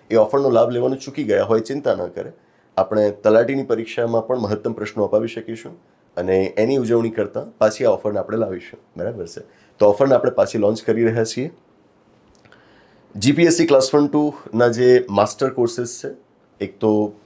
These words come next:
ખાલી માસ્ટર કોર્સીસ લખેલું હશે એ માસ્ટર કોર્સીસ અને બીજા હશે કે જે લેટેસ્ટ માસ્ટર કોર્સીસ છે. હું આપને જણાવી દઉં,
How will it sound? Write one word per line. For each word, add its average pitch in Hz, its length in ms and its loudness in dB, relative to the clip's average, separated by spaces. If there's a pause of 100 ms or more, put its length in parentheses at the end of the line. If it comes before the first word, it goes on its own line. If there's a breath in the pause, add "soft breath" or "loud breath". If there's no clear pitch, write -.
(120)
ખાલી 113 180 0
માસ્ટર 110 320 -4
કોર્સીસ 110 400 -8
લખેલું 104 320 0
હશે 101 160 -6
એ 107 160 -4
માસ્ટર 110 280 0
કોર્સીસ - 460 -6 (380 soft breath)
અને 110 120 4
બીજા 120 300 2
હશે 135 200 -4
કે 139 120 -6
જે 131 100 -4
લેટેસ્ટ 113 480 -2
માસ્ટર 107 280 -4
કોર્સીસ - 520 -10
છે. 78 60 -12
હું 135 180 0
આપને 147 160 0
જણાવી 127 300 -2
દઉં, 104 200 -8